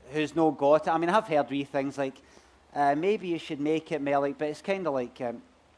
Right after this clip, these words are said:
I was once asked about the accent thing when I was doing, uh, this meeting at the B B C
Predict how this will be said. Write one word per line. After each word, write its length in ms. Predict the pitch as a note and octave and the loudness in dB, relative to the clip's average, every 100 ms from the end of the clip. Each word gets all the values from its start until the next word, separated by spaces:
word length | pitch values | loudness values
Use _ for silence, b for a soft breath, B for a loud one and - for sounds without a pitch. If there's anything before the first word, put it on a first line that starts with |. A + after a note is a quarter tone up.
| _ _ _ _ _ _ _ - | _ _ _ _ _ _ _ 4
I 60 | F3+ | 8
was 240 | C4 A3 | 8 6
once 260 | A3 G#3+ - | 4 2 2
asked 320 | E3+ F3+ - | 4 4 2
about 300 | F3+ D#3 C#3+ | 0 0 0
the 120 | C#3 C#3 | 0 0
accent 600 | F3+ - - G#3+ G3 - | 0 -2 -4 -4 -4 2
thing 360 | G#3 F3 C3 - B B B B | 2 2 -6 -10 B B B B
when 160 | D3+ | 4
I 40 | D3 | 4
was 100 | C3+ | 4
doing, 360 | E3+ D#3 C#3+ | 2 2 2
uh, 360 | C#3 C3+ B2+ A#2+ - - - - | 2 2 4 2 -4 -18 -20 -4
this 300 | C#3+ D3+ - | 0 0 0
meeting 220 | D#3 D3+ | -4 -2
at 80 | C#3+ | -4
the 40 | C3 | -2
B 180 | D3 | -2
B 140 | C3+ C#3 | -2 -4
C 420 | - C#3+ D#3+ | -4 -2 -2